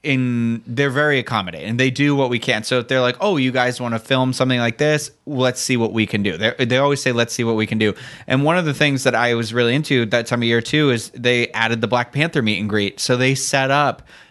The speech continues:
um, they brought me in to meet the Black Panther, and,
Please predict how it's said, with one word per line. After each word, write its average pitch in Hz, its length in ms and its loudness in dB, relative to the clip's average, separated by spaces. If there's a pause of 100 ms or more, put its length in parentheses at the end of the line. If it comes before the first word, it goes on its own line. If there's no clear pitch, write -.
(160)
um, 113 520 0 (220)
they 127 340 2
brought 131 460 0
me 123 200 0
in 131 280 0
to 131 100 -2
meet 120 300 2
the 117 80 -4
Black 123 240 0
Panther, 123 400 0
and, 110 420 2